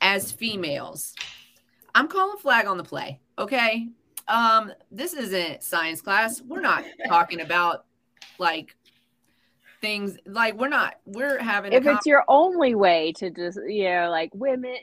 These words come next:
Speaker 2: no, no, women, girl, mom, sister, nothing, you know,
Speaker 1: Ladies,
Speaker 2: female.
Speaker 1: female.
Speaker 2: Ladies, nothing,
Speaker 1: It's very
Speaker 2: female.
Speaker 1: militant, first of all. It's very icky. Um, I don't know if you knew this.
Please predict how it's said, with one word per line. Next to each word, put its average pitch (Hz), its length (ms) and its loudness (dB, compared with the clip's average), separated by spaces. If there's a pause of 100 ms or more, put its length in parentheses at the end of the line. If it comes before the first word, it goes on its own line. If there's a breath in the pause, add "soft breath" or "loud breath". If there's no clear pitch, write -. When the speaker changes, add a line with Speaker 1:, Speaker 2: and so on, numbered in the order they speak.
Speaker 2:
no, 233 420 -4
no, 220 180 -2
women, 226 400 -2
girl, 208 400 4
mom, 208 680 -2
sister, 214 460 -8
nothing, 226 480 -6 (220)
you 208 140 -4
know, 196 300 0
Speaker 1:
Ladies, 240 480 -2
Speaker 2:
female. 139 260 -8 (600)
Speaker 1:
female. 214 420 -2
Speaker 2:
Ladies, 202 160 -6
nothing, 202 440 -8 (140)
Speaker 1:
It's - 140 -10
very 302 180 -2
Speaker 2:
female. 294 60 -6 (160)
Speaker 1:
militant, 190 360 -6
first 190 300 -4
of 160 80 -6
all. 151 300 -2
It's 151 220 -8
very 202 360 -6
icky. 123 480 -8 (180)
Um, 165 460 -2
I 196 160 0
don't 277 140 -4
know 233 140 -4
if 220 120 -8
you 214 80 -12
knew 202 160 -8
this. 160 500 -6